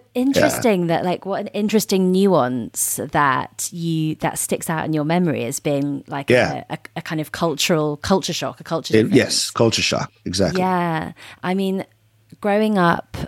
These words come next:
Speaker 1: island life, and then, yeah, coming to, to a big city, w-, w-, was that a happy transition? Did you en-, were you enjoying that, or was it, was it a bit much?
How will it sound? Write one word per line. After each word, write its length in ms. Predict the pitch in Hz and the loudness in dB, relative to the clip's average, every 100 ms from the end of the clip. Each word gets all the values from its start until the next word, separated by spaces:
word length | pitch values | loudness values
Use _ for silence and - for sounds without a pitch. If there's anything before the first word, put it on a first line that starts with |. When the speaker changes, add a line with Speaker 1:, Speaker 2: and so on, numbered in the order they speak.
| - - | -12 -2
Speaker 1:
island 500 | 185 185 180 170 165 | 4 4 6 4 2
life, 520 | 160 151 143 143 - - | 2 2 2 -2 -8 -2
and 140 | 160 | 2
then, 480 | 147 147 143 139 98 | 4 4 4 2 2
yeah, 300 | 165 127 135 - | 0 0 -6 -10
coming 320 | - 170 170 | -2 0 0
to, 440 | - 160 143 127 113 - _ _ _ - | 0 -2 0 -2 -6 -14 _ _ _ -2
to 140 | 170 | 2
a 100 | 151 | 2
big 220 | 147 135 | 2 -2
city, 560 | - 165 - 113 87 - - - _ _ _ _ 196 | -2 -2 -2 -6 -8 -12 -20 -20 _ _ _ _ -12
w-, 160 | - _ | -12 _
w-, 200 | 196 196 | 0 0
was 140 | 185 185 | 2 0
that 160 | 220 | 0
a 80 | 160 - | -2 -4
happy 260 | 185 226 254 | -4 0 2
transition? 640 | 269 269 269 - 311 277 | 4 4 2 2 4 4
Did 180 | 196 190 | 2 2
you 120 | 175 | 2
en-, 220 | 165 160 | 2 -2
were 80 | - | -4
you 280 | 175 170 165 | -2 -2 -2
enjoying 600 | 165 160 160 165 220 247 | -2 -2 0 2 4 4
that, 200 | 262 269 | 2 2
or 120 | 175 | 2
was 200 | 165 165 | 2 2
it, 280 | 165 156 - _ _ _ _ _ - | 0 -2 -4 _ _ _ _ _ -16
was 380 | 180 - 185 | -12 -2 0
it 80 | 180 | 0
a 40 | 156 | 0
bit 160 | 170 | 0
much? 440 | 165 131 - - | 0 -4 -8 -10